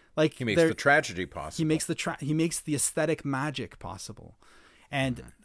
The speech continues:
Speaker 1: I think that's kind of what Nietzsche's getting at when he says the world is jufi-, justified aesthetically. Now, there's a very
Speaker 2: Yeah.
Speaker 1: dangerous interpretation of that.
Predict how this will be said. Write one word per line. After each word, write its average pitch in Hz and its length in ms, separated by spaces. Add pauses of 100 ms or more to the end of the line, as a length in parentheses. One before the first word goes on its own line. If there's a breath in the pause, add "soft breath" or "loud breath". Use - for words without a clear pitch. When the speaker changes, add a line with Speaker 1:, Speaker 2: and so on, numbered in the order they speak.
(140)
Speaker 1:
I 131 40
think 240 240
that's - 260
kind 208 240
of 190 100
what 160 220 (300)
Nietzsche's 151 420
getting 180 300
at 180 260
when 139 80
he 131 60
says 131 200
the 143 80
world 139 240
is 135 140
jufi-, 120 460
justified 131 460
aesthetically. 156 600 (180 loud breath)
Now, 135 60
there's 127 200
a 131 40
very 147 320
Speaker 2:
Yeah. 147 60
Speaker 1:
dangerous 151 500
interpretation 151 760
of 101 100
that. 90 280